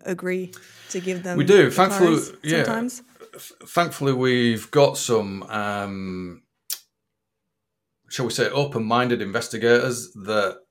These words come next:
Speaker 1: Mm-hmm.
Speaker 2: kind of, um, take the approach that, well, we wanna check because somebody's dead, and we don't wanna
Speaker 1: Mm-hmm.
Speaker 2: be in a situation whereby we've missed something.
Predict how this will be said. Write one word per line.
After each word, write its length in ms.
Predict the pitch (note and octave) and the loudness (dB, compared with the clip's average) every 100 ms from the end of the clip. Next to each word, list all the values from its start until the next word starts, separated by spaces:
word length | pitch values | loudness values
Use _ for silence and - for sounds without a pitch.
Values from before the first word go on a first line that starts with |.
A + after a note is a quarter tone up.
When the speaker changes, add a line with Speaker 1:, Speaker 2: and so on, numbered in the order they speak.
| _ - | _ -12
Speaker 1:
Mm-hmm. 160 | - | -6
Speaker 2:
kind 280 | A#2 D3+ D#3+ | -2 -2 0
of, 540 | C3 A2 - - - - | 0 0 -4 -16 -20 -14
um, 720 | G#2+ G#2 G#2 G2+ F#2+ F#2 F#2 E2+ | -8 -4 -4 -4 -6 -8 -10 -4
take 220 | B2 A2+ | -2 -2
the 80 | G2+ | -4
approach 460 | - A2 G2+ - | -2 -2 -2 -4
that, 260 | - F#2 F2 - _ - _ _ _ _ _ _ _ _ - | -6 -6 -6 -10 _ -20 _ _ _ _ _ _ _ _ -4
well, 440 | G2+ G#2 G2+ - | 0 0 0 -6
we 120 | A#2 D#3 | -2 0
wanna 180 | C3+ | 0
check 400 | - - G#2+ - - | -2 -2 -4 -4 -12
because 300 | A#2 B2+ - | -10 -8 -4
somebody's 300 | D3+ A#2 - | -4 -4 -4
dead, 340 | G2+ G2 - _ - | -2 -2 -4 _ -10
and 520 | G#2+ G2+ G2+ G2 F#2+ F#2 - | -8 -6 -8 -10 -12 -12 -6
we 80 | A#2+ | -4
don't 140 | A#2+ | -2
wanna 100 | A2 | -2
Speaker 1:
Mm-hmm. 60 | G#2+ | -4
Speaker 2:
be 60 | |
in 40 | F#2+ | -8
a 40 | |
situation 600 | - F#2+ G2+ F#2+ F#2 G2 | -12 -12 -6 -6 -6 -8
whereby 720 | G2 F#2+ F#2+ G2 G2 F#2+ F2+ | -6 -6 -4 -4 -4 -4 -4
we've 260 | F#2+ F#2+ F#2 | -6 -6 -6
missed 420 | G#2+ - - - | -8 -8 -10 -6
something. 520 | A#2+ A2+ - B2 C#3 | -6 -6 -6 -8 -8